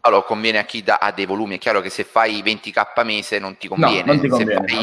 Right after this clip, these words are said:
Speaker 2: conviene.
Speaker 1: duecento K mese, ma sempre, noi parliamo di K, dobbiamo sempre vedere ovviamente qual è il, il margine, il mol, il gross margine, il mol.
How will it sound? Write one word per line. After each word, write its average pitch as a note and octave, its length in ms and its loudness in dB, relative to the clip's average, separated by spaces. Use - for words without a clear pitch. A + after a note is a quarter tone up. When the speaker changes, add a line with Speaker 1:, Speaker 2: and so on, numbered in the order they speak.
Speaker 2:
conviene. G#2 200 -4
Speaker 1:
duecento A2+ 500 0
K A#2 320 2
mese, G#2 1040 2
ma G#2 280 2
sempre, B2+ 360 0
noi A#2 80 0
parliamo A#2 260 2
di G#2+ 80 -6
K, B2+ 100 0
dobbiamo G2+ 220 -6
sempre G#2+ 240 -10
vedere G2 340 -4
ovviamente G2+ 220 -10
qual G2 160 0
è G2+ 60 6
il, G2 320 0
il G2 120 -14
margine, G2 460 0
il G2 60 -14
mol, A2 380 2
il F#2+ 80 -4
gross F#2+ 220 -8
margine, G#2+ 340 -2
il G2 60 -12
mol. F#2 180 -8